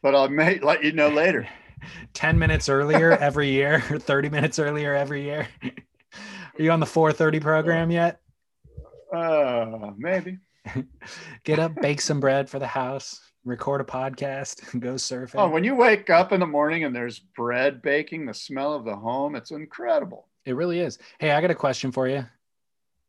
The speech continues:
Speaker 2: I, I don't know
Speaker 1: Yes.
Speaker 2: why I thought about this recently. It was actually a couple of weeks ago. You said something that made me think about, where do you,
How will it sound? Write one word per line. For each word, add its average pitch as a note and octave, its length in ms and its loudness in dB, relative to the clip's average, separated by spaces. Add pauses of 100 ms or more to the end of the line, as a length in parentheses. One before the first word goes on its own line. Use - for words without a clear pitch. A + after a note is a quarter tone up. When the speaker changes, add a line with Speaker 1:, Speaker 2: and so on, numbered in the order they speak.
(160)
Speaker 2:
I, D#3+ 200 0
I D3+ 80 -2
don't F3 80 2
know C#3 120 4
Speaker 1:
Yes. A2+ 80 0
Speaker 2:
why A#2+ 220 4
I B2+ 40 0
thought A#2+ 280 0
about B2+ 220 -2
this D3 220 -6
recently. D3+ 560 -6
It - 80 -8
was C3+ 140 -4
actually D#3 400 -2
a - 20 -4
couple - 240 -4
of A#2+ 80 -2
weeks B2 240 -2
ago. A2+ 100 -4
You A2 160 -2
said D3 300 0
something G#2+ 260 -6
that G#2 80 -10
made A2+ 160 -6
me A2+ 120 -4
think A#2+ 200 -8
about, G#2+ 280 -6 (840)
where C#3+ 340 0
do B3 80 0
you, C#3+ 640 -2